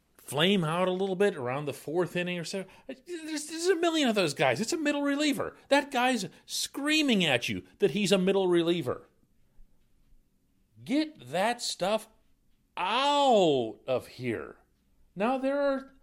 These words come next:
there are much tougher decisions to be had. At least I, I would imagine that in the eyes of the Pirates, a decision like Chad Kuhl would be challenging because Kuhl does still throw ninety-six, ninety-seven miles an hour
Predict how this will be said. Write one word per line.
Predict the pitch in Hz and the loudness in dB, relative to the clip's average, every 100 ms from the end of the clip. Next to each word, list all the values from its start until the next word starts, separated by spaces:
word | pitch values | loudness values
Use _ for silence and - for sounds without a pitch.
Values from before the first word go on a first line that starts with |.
| - _ _ _ | -20 _ _ _
there | 160 202 | -4 2
are | 208 202 | 2 2
much | 190 226 262 254 - - | -2 -2 -2 -2 -4 -12
tougher | - 294 - 151 | -8 -6 -4 -6
decisions | 113 107 - 110 92 82 - - _ _ _ _ _ | -6 -8 -8 -10 -10 -16 -18 -20 _ _ _ _ _
to | - | -14
be | 117 110 | -10 -10
had. | 107 101 73 - _ _ _ _ _ _ _ _ _ _ _ _ - | -6 -6 -6 -10 _ _ _ _ _ _ _ _ _ _ _ _ -12
At | 147 | -10
least | 208 262 - | -10 -12 -8
I, | 151 - | -8 -6
I | |
would | 151 147 | -6 -6
imagine | 151 226 233 180 135 | -6 -6 -6 -8 -8
that | 117 | -10
in | 120 | -10
the | 123 120 | -10 -8
eyes | 120 113 | -10 -10
of | 107 | -12
the | 90 | -14
Pirates, | - 214 208 117 - - _ _ _ _ _ _ _ - | -6 -4 -2 -4 -10 -16 _ _ _ _ _ _ _ -10
a | |
decision | 127 127 170 156 151 | -6 -4 -2 -2 -2
like | 120 110 | -4 -4
Chad | - 123 113 110 | -4 -2 -2 -4
Kuhl | - 226 113 - - _ _ | -6 -2 -2 -4 -12 _ _
would | 117 120 | -8 -6
be | 92 104 | -6 -8
challenging | - 120 107 90 87 78 | -6 -4 -4 -6 -8 -8
because | 113 123 175 | -10 -6 -8
Kuhl | - - 214 220 | -8 -6 -6 -6
does | 165 131 135 165 - | -4 -2 0 -2 -4
still | - 92 90 143 | -6 -6 -4 -4
throw | - - 78 92 151 156 | -6 -14 -10 -6 -4 -4
ninety-six, | 85 92 123 156 151 92 131 - | -8 -10 -10 -10 -10 -8 -10 -10
ninety-seven | 87 98 117 - 98 98 92 | -10 -10 -10 -8 -8 -8 -10
miles | 98 104 95 | -8 -8 -8
an | 95 | -8
hour | 151 196 170 | -6 -2 -4